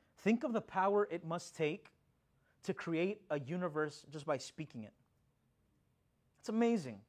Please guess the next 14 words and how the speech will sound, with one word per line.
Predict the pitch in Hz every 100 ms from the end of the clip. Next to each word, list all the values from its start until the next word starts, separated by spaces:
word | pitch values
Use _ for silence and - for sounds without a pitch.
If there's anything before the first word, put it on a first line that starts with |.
| _ _ _ _ _ _ _ _ _ _
To | -
create | 202 190 196 165
the | 196
planets | - 196 208 220 143 - _ _ _ _ -
by | 143
speaking | - - 190 - 147
them. | 104 107 _ _ _ _ _ _ _ _ _ _ -
To | 151
create | 160 185 202
animals | 160 202 208 208 147
with | 156 123
very | 160 196 196
intricate | 185 185 170 170
designs | 139 147 151 156 175 165